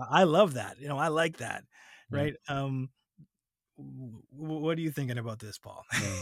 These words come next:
Speaker 1: You know,
Speaker 2: right.
Speaker 1: you know,
Speaker 2: Yeah.
Speaker 1: the announcements are given. "Hey, what do you think about this, Paul?" The sermon comes out, right?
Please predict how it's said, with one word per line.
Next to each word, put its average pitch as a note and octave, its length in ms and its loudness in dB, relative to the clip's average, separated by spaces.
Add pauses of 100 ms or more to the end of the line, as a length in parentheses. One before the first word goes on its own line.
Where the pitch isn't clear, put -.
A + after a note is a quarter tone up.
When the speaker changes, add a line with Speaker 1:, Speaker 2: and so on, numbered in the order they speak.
Speaker 1:
You F#3 140 8
know, F#3+ 100 4
Speaker 2:
right. G2 100 -4 (440)
Speaker 1:
you D3 60 0
know, D3 80 2
Speaker 2:
Yeah. C#3+ 60 2
Speaker 1:
the C#3+ 100 0
announcements D3+ 560 4
are C#3 100 0
given. A#2+ 300 -2
"Hey, D3 140 -4
what D3 140 -2
do D#3 40 0
you D3 60 -2
think D3 180 -4
about B2+ 260 -4
this, A2+ 140 -10
Paul?" A#2+ 140 -10
The B2 120 -4
sermon D#3+ 380 0
comes B2+ 280 -2
out, A2+ 200 -6
right? C3 320 -4